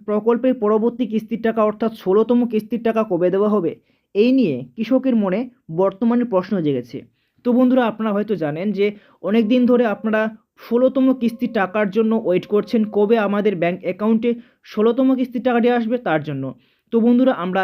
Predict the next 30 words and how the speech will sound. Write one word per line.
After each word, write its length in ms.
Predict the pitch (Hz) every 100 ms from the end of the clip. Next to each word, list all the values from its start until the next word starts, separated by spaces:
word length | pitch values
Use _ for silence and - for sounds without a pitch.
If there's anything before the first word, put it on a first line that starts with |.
| 196 - _
সেটাই 340 | - 233 240
এখন 200 | 247 254 233
জানতে 260 | 196 185 202
চলেছি 360 | 220 220 220 247 233
যে 100 | 170 -
কবে 280 | 220 233 269
ষোলোতম 420 | 269 185 185 190 190
কিস্তির 340 | 185 185 226
টাকা 240 | 226 220 233 233 - _ -
আমাদের 340 | 175 180 180 -
অ্যাকাউন্টে 580 | 185 190 220 254 262 180 156 -
ক্রেডিট 300 | 190 190 -
হবে। 200 | 139 117 117 _
চলুন 240 | - 262 277 180
দেখে 200 | 156 160
নিচ্ছি। 300 | 120 113 147 - _ _
দেখতে 320 | 165 202 208 269
পাচ্ছেন 360 | 269 262 285 262
বন্ধুরা, 280 | 254 262 262
এখানে 240 | 254 262 226
বলা 260 | 175 190
হয়েছে 400 | 180 123 107 190 220 - _ _ 165
নভেম্বর 440 | 190 202 277 277
মাসের 320 | 269 269 285 269
পনেরো 280 | 226 247 262
তারিখ 260 | 262 254 262 -
পিএম 280 | 214 254 254
কিষাণ 280 | 254 262 254
যোজনার 380 | 202 190 240 254 247
পনেরোতম 480 | 208 240 247 254